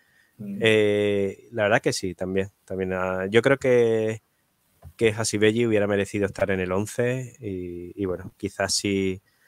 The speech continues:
Speaker 2: si lo hubiera, si lo volviera a hacer, hubiera metido a Hasibelli seguramente, pero bueno,
Speaker 1: Bueno,
Speaker 2: ya había un momento que
Speaker 1: tampoco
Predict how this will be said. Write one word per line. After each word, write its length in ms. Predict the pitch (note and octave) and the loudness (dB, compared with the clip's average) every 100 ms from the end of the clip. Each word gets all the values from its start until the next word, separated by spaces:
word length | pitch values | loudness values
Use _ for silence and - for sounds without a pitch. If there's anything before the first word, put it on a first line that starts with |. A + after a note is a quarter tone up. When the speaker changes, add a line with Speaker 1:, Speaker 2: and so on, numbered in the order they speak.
| _ _ _ _ | _ _ _ _
Speaker 2:
si 180 | - A2+ | -8 -2
lo 140 | G2+ | 0
hubiera, 300 | G2 G2+ G2+ - | 2 2 2 0
si 120 | G#2+ | 2
lo 80 | G2+ | 4
volviera 300 | G2 G#2 G#2 | 4 2 0
a 20 | |
hacer, 200 | - G#2+ | 0 2
hubiera 160 | G#2 | 2
metido 340 | F#2+ F#2+ G2 F#2+ | 2 0 2 2
a 80 | F2+ | 2
Hasibelli 520 | G2+ - G2 F#2 F#2 | -2 -2 -2 -2 -2
seguramente, 760 | G2+ F#2+ F2+ G2 G#2+ A#2 B2 A#2 | -2 -2 0 0 0 2 2 2
pero 200 | F#2 F2+ | 0 -2
bueno, 160 | F2 | -4
Speaker 1:
Bueno, 140 | - - - | -8 -14 -4
Speaker 2:
ya 160 | G2+ | 2
había 220 | G2+ G#2+ A2 | 4 8 8
un 80 | |
momento 260 | G#2+ A2 C3 | 10 10 10
que 40 | |
Speaker 1:
tampoco 80 | B2+ | 8